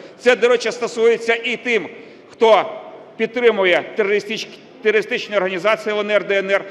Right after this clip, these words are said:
Це стосується тим, хто сприяє сепаратизму. Також повинні бути винесені вироки, конфіскація майна, рахунків і не тільки в Україні, але і за кордоном. Це буде колосальний ресурс,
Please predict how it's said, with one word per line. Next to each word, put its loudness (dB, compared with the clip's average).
Це 4
стосується 0
тим, -2
хто -2
сприяє 2
сепаратизму. -2
Також 4
повинні 2
бути 2
винесені -2
вироки, 2
конфіскація 2
майна, 2
рахунків 2
і 2
не 0
тільки -2
в 4
Україні, 2
але 4
і -2
за 0
кордоном. 2
Це 4
буде 4
колосальний 4
ресурс, -4